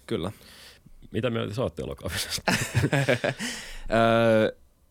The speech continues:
Speaker 1: no okei, tässä vast-, mä yritän mahdollisimman vähän tehdä mitään olkinukkeja siitä, mitä ol-,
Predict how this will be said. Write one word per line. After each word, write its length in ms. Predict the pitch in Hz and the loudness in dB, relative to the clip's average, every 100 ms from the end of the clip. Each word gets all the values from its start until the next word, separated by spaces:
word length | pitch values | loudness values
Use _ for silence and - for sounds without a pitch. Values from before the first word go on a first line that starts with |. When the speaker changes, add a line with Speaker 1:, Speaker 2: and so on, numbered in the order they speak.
| _ - | _ -4
Speaker 1:
no 180 | 117 117 | 0 2
okei, 280 | 123 123 69 | 2 2 0
tässä 300 | - 135 160 | 0 2 2
vast-, 140 | 151 - | 0 2
mä 120 | 123 | 2
yritän 340 | 131 120 104 - 69 | 2 2 0 -4 -8
mahdollisimman 500 | 107 131 147 107 98 | -2 2 2 2 2
vähän 220 | 95 98 87 | 0 0 -4
tehdä 180 | 98 | -4
mitään 240 | 95 98 95 | -4 -2 -2
olkinukkeja 580 | 104 95 78 - - - | -2 -4 -6 -10 -8 -6
siitä, 220 | 82 - | -6 -6
mitä 180 | 87 - | -6 -4
ol-, 160 | 87 | -4